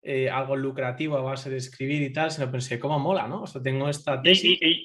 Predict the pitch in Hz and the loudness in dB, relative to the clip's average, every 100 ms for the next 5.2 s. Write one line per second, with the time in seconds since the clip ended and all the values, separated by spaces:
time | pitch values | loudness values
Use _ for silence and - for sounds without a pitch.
0 | 160 - 156 - 143 147 147 175 170 170 | 0 2 -2 2 4 4 4 4 6 8
1 | 175 160 135 139 131 175 156 131 143 139 | 8 8 8 6 6 6 6 6 4 4
2 | - 151 147 170 175 151 - - - _ | 4 0 2 2 2 0 -4 -10 -10 _
3 | _ 139 147 123 113 156 147 170 165 156 | _ 0 0 -6 0 0 0 0 0 -2
4 | 147 175 170 180 160 - 170 151 147 - | 0 0 0 -2 -4 -4 -6 -8 -10 -2
5 | 143 | -2